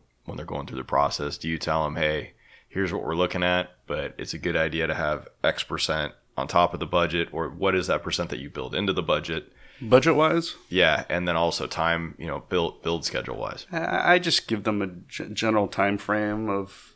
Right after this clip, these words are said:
Speaker 2: of, you know, what a typical project like that will take, just based on doing this for so many
Speaker 1: Mm-hmm.
Speaker 2: years. I have, I have a decent sense.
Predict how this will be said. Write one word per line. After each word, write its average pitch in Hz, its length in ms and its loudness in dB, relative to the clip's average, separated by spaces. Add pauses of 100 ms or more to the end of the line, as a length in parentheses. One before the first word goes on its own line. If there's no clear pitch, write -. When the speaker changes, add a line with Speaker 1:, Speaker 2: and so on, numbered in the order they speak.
Speaker 2:
of, 101 240 -8 (920)
you - 220 -8
know, 98 340 -6
what 101 220 0
a 98 40 -2
typical - 460 -4
project 98 560 2
like 98 280 4
that 101 320 6
will 98 220 0
take, 113 640 -4
just 110 380 -8
based 101 340 -2
on 95 280 -2
doing 95 320 -2
this 92 120 -4
for - 160 -10
so 101 220 -2
many 95 300 -2
Speaker 1:
Mm-hmm. 92 100 -4
Speaker 2:
years. 113 380 0
I 101 100 2
have, 98 200 -4 (500)
I - 60 4
have 104 80 2
a 98 40 0
decent 98 480 -4
sense. 110 540 -2